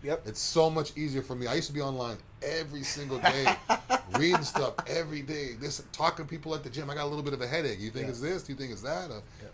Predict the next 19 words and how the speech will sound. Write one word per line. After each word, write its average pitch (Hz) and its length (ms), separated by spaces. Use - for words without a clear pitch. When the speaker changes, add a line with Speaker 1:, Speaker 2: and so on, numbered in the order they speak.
Speaker 2:
after 139 240
a - 40
while, 120 100
it's 104 120
like 110 80
I 117 40
don't 127 140
even 101 240
Google 110 340
anything 110 360
no 90 60
Speaker 1:
Yep. 82 100
Speaker 2:
more. 85 80
It's, - 120
like, 87 140
so 123 920
much 98 220
easier. 85 340
Speaker 1:
Yep. 117 180